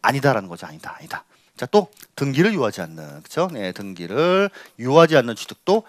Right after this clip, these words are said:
안 팔십 프로입니다. 근데 등기를 유하지 않는 거라 하더라도, 자, 무슨 회원권? 골프 회원권 같은 경우엔 또, 예, 팔십 퍼센트를 그대로 적용을 하겠습니다. 아유, 복잡해.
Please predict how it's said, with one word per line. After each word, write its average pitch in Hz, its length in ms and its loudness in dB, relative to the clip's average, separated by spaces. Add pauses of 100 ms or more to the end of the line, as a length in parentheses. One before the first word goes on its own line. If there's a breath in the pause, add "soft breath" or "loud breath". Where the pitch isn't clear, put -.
안 - 140 -6
팔십 131 240 -2
프로입니다. 78 380 -12
근데 165 320 4 (260 loud breath)
등기를 214 380 4
유하지 185 320 8
않는 143 320 4
거라 151 240 4
하더라도, 131 480 2
자, 131 100 -2
무슨 156 240 -2
회원권? 120 380 2 (480 soft breath)
골프 196 400 4
회원권 196 260 6
같은 160 260 4
경우엔 135 300 0
또, 214 260 6
예, 104 140 6
팔십 131 360 4
퍼센트를 107 580 -2
그대로 98 400 -2
적용을 101 500 -8
하겠습니다. 151 540 -10
아유, 170 220 0
복잡해. 170 360 -8